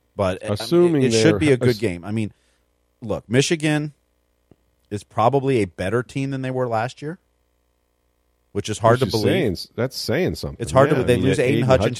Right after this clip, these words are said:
Speaker 2: Hutchinson,
Speaker 1: and,
Speaker 2: all those
Speaker 1: and
Speaker 2: guys,
Speaker 1: David
Speaker 2: yeah.
Speaker 1: Ojabo, and they're doing better on the defensive line than they did last year.
Speaker 2: Right.
Speaker 1: They have more guys contributing. They have more speed on the defense than they did last year.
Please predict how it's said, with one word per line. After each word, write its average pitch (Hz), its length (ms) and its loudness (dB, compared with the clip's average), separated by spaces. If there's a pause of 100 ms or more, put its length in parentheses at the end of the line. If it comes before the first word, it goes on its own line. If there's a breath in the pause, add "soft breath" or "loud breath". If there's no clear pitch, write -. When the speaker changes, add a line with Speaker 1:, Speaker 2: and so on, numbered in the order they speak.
Speaker 2:
Hutchinson, 135 160 0
Speaker 1:
and, 120 120 -2
Speaker 2:
all 120 120 0
those 120 180 -2
Speaker 1:
and - 40 -14
Speaker 2:
guys, 120 240 -4
Speaker 1:
David 117 260 0 (140)
Speaker 2:
yeah. 110 200 4
Speaker 1:
Ojabo, 135 300 0
and 101 120 -4
they're 110 100 2
doing 117 300 -2
better 98 320 -2
on 120 80 -2
the 117 80 -4
defensive 113 400 -6
line 110 180 -4
than 113 120 -8
they 107 100 -6
did 107 160 -6
last 98 260 -4
year. 127 160 -12 (600)
Speaker 2:
Right. 87 260 -4 (120)
Speaker 1:
They 113 80 0
have 95 100 -2
more 107 200 0
guys 110 260 2
contributing. 104 420 -8
They 110 60 -2
have 107 80 -2
more 110 140 -2
speed 113 340 -4
on 123 120 0
the 123 60 -6
defense 127 440 -8
than 127 120 -10
they 123 80 -4
did 123 160 -6
last 120 260 -4
year. 131 200 -12